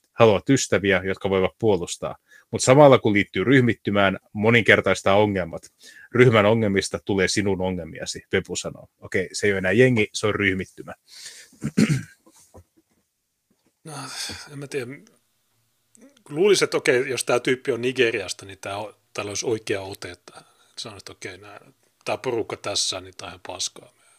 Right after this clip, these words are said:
Speaker 2: Me-, meidän pitää päästä eroon näistä. Mut ei, se, se toistaa tätä samaa pohjoismaista sössötystä. Että joo,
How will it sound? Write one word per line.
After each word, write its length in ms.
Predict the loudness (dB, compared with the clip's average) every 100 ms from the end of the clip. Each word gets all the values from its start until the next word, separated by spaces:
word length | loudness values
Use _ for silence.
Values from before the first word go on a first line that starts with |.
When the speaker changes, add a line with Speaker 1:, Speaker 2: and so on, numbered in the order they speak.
| _
Speaker 2:
Me-, 140 | _ _ _
meidän 160 | -20
pitää 240 | -20 -20 -18
päästä 320 | -16 -14 -16
eroon 280 | -16 -18 -18
näistä. 280 | -20 -20
Mut 140 | -18 -6
ei, 180 | -4 -2
se, 180 | -6 -6
se 180 | -8
toistaa 640 | -8 4 6 6 4 -2 -4
tätä 460 | -8 -10 -10 -12 _ _ _ _ _ _ _ _ _ _ _ _
samaa 460 | -8 -8 -6 -10 -12
pohjoismaista 760 | -6 -4 -4 -8 -14 -16 -14 -14
sössötystä. 720 | -14 -14 -14 -18 -20 -20 -20 _ _
Että 220 | _ -20
joo, 200 | -20 -20